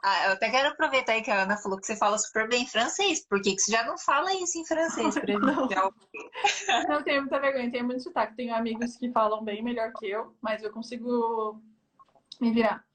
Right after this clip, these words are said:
Speaker 2: Mas também é uma oportunidade, né, pra quem quer aprender línguas
Speaker 1: Sim.
Speaker 2: ou, ou algo assim, é uma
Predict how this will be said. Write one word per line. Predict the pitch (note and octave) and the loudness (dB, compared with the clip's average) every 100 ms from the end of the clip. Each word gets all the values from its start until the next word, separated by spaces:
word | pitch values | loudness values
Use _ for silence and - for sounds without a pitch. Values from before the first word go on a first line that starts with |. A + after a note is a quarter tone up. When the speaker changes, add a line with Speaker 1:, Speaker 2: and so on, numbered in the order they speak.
| _ _ _ | _ _ _
Speaker 2:
Mas | B3+ B3+ | -4 0
também | C4+ B3 | 2 4
é | |
uma | A#3+ | 4
oportunidade, | B3+ B3 B3 C4 B3 - | 2 -4 -2 0 0 -4
né, | A3 | -8
pra | G#3+ | -8
quem | G#3+ G#3 | -8 -4
quer | G#3 | -4
aprender | G#3+ G#3+ G#3+ G3+ | -2 -4 -4 -6
línguas | G#3 G3+ G#3+ A3+ G#3+ | -6 -6 -2 -2 2
Speaker 1:
Sim. | G3 F3+ F3 F#3+ | 2 2 0 -6
Speaker 2:
ou, | - - - - - - | -16 -18 -20 -20 -14 -4
ou | G3 | -2
algo | F3+ F#3 | -2 -6
assim, | F#3+ G3+ G3+ | -10 -8 -6
é | G3+ | -6
uma | G3+ G3 | -6 -10